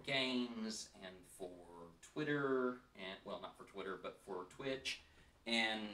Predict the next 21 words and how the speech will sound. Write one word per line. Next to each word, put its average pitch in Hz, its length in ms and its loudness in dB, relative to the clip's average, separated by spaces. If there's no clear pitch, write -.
it's 104 160 -4
part 98 260 2
of 92 100 -4
my 87 140 -2
logins 110 640 2
for 90 240 -2
so 101 220 0
many 101 240 0
other 92 300 0
things 98 260 -2
like 80 220 -4
Discord. 101 680 -4
I've 95 160 -6
got - 180 -2
Jeannie 104 340 -6
V 98 260 -8
twelve 92 280 -8
twenty-nine, 127 600 -2
and 127 160 4
so 120 300 2
Jeannie's 143 960 2